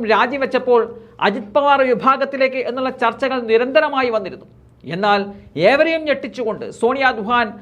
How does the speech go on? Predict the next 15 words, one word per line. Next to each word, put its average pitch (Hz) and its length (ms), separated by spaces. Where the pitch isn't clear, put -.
കോൺഗ്രസിൽ 247 540
ചേർന്നിരിക്കുകയാണ്. 196 600
രാഹുൽ 277 340
ഗാന്ധിയുമായി 269 580
നടത്തിയ 254 320
ചർച്ചകൾക്ക് 254 600
ശേഷമാണ് 247 600
സോണിയ 226 360
ഇപ്പോൾ 208 260
കോൺഗ്രസിൽ 202 500
ചേർന്നിരിക്കുന്നത്. 180 580
ഹരിയാനയിലെ 220 600
ഹിസാർ 226 320
സ്വദേശിനിയായ 254 720
ഇവർ 220 300